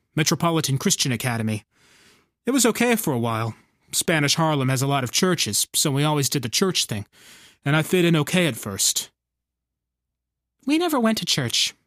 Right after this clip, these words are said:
not even for weddings or funerals or stuff." T K finishes the mango drink and drops the bottle into the grass, then opens a water bottle. "I'm starting to feel a little more like myself. Why are you telling me this, Johnny?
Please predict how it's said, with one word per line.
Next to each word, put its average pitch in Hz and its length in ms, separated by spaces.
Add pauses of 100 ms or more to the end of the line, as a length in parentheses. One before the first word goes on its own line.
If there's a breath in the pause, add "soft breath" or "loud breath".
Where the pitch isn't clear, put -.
(120)
not 233 160
even 220 200
for 170 180
weddings 160 440
or 127 80
funerals 170 480
or 117 40
stuff." - 440 (920 soft breath)
T 127 160
K 127 180
finishes 127 380
the 123 100
mango 127 340
drink 110 460
and 120 100
drops 151 240
the 143 80
bottle 143 320
into 135 140
the 143 80
grass, 139 600 (160)
then 131 140
opens 135 260
a 127 40
water 143 240
bottle. 98 360 (1040 soft breath)
"I'm 214 80
starting 311 380
to 262 60
feel 247 220
a 226 60
little 226 200
more 220 180
like 202 180
myself. 170 640 (560 soft breath)
Why 233 160
are 359 60
you 359 120
telling 254 280
me 175 100
this, 147 180
Johnny? 151 400